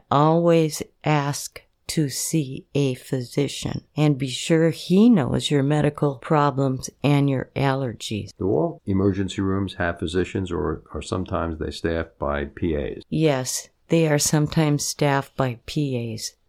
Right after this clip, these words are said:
Speaker 2: In, in an emergency situation, should you trust what a P A says?
Speaker 1: P As are supposed to be monitored by emergency room physicians.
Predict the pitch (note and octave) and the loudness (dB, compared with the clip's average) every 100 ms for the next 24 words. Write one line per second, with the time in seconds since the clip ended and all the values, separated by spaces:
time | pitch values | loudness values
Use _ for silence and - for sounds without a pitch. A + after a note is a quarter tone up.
0 | _ - G2+ - G2 E2+ E2+ E2+ G2+ F#2+ | _ -4 -4 -2 0 2 2 2 2 2
1 | F#2 - F2+ E2 - _ - E2+ D#2+ D#2+ | 0 0 -2 -2 -8 _ -4 -4 0 0
2 | D#2+ - E2+ E2 D2+ C2+ C2 - D#2 - | 0 -2 -6 -6 -8 -8 -4 -2 -2 -2
3 | D#2+ C#2+ B1+ - _ - D#2+ D2+ D#2 F2+ | -6 -4 -6 -10 _ -2 0 0 -2 -2
4 | D#2+ E2+ - - A3+ B3+ C4+ - - E3 | -4 -6 -10 -2 4 4 4 0 2 2
5 | C#3 D#3 D3 - - - D#3+ D#3 D#3+ - | 2 -2 -4 -8 -14 0 2 4 2 0
6 | E3+ - - E3+ E3+ - F#3 F3 E3 D3 | -4 -4 2 2 2 -2 -2 2 2 0
7 | - - C#3+ E3 E3 D#3+ D#3+ D#3+ - E3+ | -4 -4 2 6 6 6 2 0 0 0
8 | D#3 - - D#3 C#3+ C#3+ C3 B2 - D3 | 0 -4 0 2 2 0 -4 -10 0 2
9 | C#3+ C#3 C#3+ C#3 - E3 D3 D#3 D3 - | 2 0 -4 -4 2 4 4 4 2 0
10 | D3+ C#3+ C3+ - C3+ C3+ - | -2 0 -2 -2 -4 -4 -8